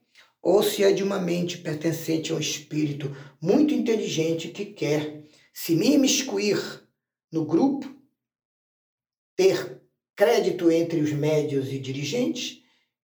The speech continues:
e a partir daí fascinar talvez toda a casa espírita que pertence a esse grupo. É preciso ter muita prudência na análise das comunicações espirituais para podermos triunfar ao lado da verdade.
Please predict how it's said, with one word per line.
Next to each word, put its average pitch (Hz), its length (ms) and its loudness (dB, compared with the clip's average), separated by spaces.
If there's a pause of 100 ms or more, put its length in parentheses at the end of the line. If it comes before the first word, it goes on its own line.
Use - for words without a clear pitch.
e 151 60 2
a 147 100 2
partir 147 320 0
daí 160 360 4
fascinar 147 1080 -4 (720)
talvez 143 400 0
toda 220 260 2
a 220 100 0
casa 170 280 0
espírita 151 680 0
que - 140 -2
pertence 139 580 -2
a - 40 -2
esse 202 160 -6
grupo. 113 400 -10 (580)
É 170 80 6
preciso 165 560 2
ter 151 220 0
muita 262 360 2
prudência 170 960 -2 (720)
na 151 220 4
análise 147 500 2
das 139 220 -2
comunicações 139 800 -6
espirituais 160 720 0
para 165 240 2
podermos 151 560 0
triunfar - 1040 -6
ao 151 180 -2
lado 131 320 -2
da 139 160 -2
verdade. - 920 -4